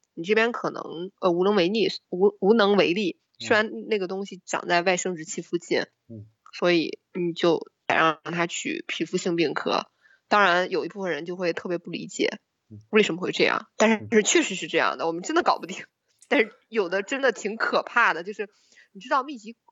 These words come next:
Speaker 1: 密集物恐惧症吗？海龙哥，你有吗？
Speaker 2: 对，嗯，我知道，嗯，
Speaker 1: 对，
Speaker 2: 就
Speaker 1: 就是
Speaker 2: 这个得区分，
Speaker 1: 嗯。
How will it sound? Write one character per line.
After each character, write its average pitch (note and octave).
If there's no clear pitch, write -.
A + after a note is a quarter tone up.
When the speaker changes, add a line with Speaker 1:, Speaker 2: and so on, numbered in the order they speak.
Speaker 1:
密 D4+
集 A3
物 C4+
恐 -
惧 G3+
症 E4+
吗？ G3
海 E3+
龙 E3
哥， F3+
你 F#3+
有 G3+
吗？ -
Speaker 2:
对， A2
嗯， -
我 G#2
知 C3+
道， -
嗯， A2+
Speaker 1:
对， G3
Speaker 2:
就 D#3
Speaker 1:
就 A3+
是 G3+
Speaker 2:
这 F3
个 C#3+
得 A2
区 F4
分， D3
Speaker 1:
嗯。 D3